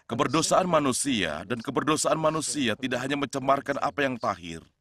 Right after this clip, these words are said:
tetapi juga menajiskan apa yang kudus. Contoh nyatanya adalah seperti mengumpat. Itu mencemarkan kata-kata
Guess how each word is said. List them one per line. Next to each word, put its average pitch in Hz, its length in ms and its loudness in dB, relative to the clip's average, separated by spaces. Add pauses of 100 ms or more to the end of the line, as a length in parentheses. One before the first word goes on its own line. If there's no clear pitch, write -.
(160)
tetapi 123 320 -2
juga 117 160 0
menajiskan 123 720 0
apa 120 240 0
yang 104 80 -4
kudus. 92 640 -8 (720)
Contoh 160 400 2
nyatanya 151 640 0
adalah 110 320 2
seperti 117 480 0
mengumpat. 160 560 -2 (1300)
Itu 160 480 0
mencemarkan 123 960 0
kata-kata 127 800 0